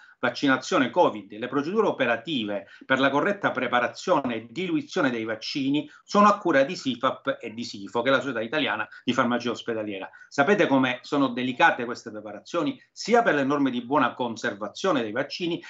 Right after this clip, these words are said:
ma anche per garantire la costanza di dosaggio.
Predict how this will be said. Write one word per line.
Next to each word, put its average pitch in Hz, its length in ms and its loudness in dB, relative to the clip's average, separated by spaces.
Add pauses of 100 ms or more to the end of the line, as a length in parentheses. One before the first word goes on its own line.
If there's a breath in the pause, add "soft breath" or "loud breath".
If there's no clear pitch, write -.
(160 loud breath)
ma 151 160 6
anche 214 260 4
per 123 140 -4
garantire 127 460 0
la 123 140 2
costanza - 520 -2
di 196 120 -8
dosaggio. 110 720 0